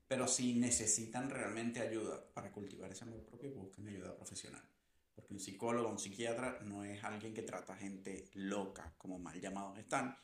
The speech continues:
sino que es alguien que nos echa una mano y nos enseña un camino por el cual podemos, bueno,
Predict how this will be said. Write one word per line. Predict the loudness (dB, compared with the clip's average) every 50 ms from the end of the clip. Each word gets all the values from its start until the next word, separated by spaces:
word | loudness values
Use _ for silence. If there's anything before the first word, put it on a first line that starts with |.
| -20 -20 -20 -20 -20 _
sino | -8 -6 -4 -4 -4
que | -4 -2
es | 0
alguien | 0 0 2 0
que | 0 0
nos | 0 -2
echa | -2 -2 -2 -2
una | -2
mano | 0 -2 -2 -2 -2
y | -2 -4
nos | -4 -4
enseña | -2 -2 0 0 0 -2 -2
un | -2 -4 -4
camino | -4 -4 -2 -2 -2 0 0 -2 -2 -4 -6 -8 _ _ _ _ _ _ _
por | -10 -8
el | -8 -8
cual | -10 -10 -10
podemos, | -8 -8 -6 -6 -4 -4 -6 -6 -8 -12 -14 -18 -20 _ _ _ _
bueno, | -20 -18 -18 -18